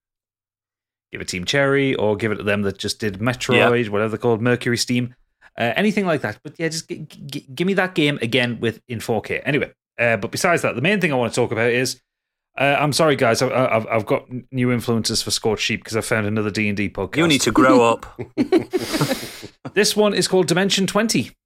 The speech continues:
Speaker 1: and this is the one that, uh, College Humor, um, run.
Speaker 2: Ah, I've heard of 'em.
Speaker 1: Yep. Uh, this is a, it's a D and D actual play podcast. Uh, it's also a, it, it, it's also a,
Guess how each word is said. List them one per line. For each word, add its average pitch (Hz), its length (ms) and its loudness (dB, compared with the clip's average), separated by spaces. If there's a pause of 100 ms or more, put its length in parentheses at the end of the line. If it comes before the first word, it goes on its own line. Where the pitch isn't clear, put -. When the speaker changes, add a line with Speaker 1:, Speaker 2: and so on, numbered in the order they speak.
(260)
Speaker 1:
and 131 120 -4
this 139 120 0
is 139 100 -4
the 151 80 2
one 135 180 2
that, 131 140 2
uh, 135 180 2
College 175 360 2
Humor, 110 360 0 (300)
um, 104 540 0
run. 107 300 -2
Speaker 2:
Ah, 120 300 2
I've 104 80 0
heard 156 200 4
of 123 80 0
'em. 175 160 0 (800)
Speaker 1:
Yep. 127 300 -4 (600)
Uh, 120 340 2
this 143 380 -2
is 135 440 2
a, 117 400 4 (120)
it's 113 180 -2
a 107 300 2 (340)
D 180 160 2
and 170 80 2
D 151 100 4
actual 143 280 -2
play 127 120 2
podcast. 131 680 0
Uh, 117 120 2
it's 120 160 -2
also 156 240 2
a, 127 40 4
it, 123 400 -4
it, - 240 -8
it's 139 160 -2
also 131 280 0
a, 120 40 -2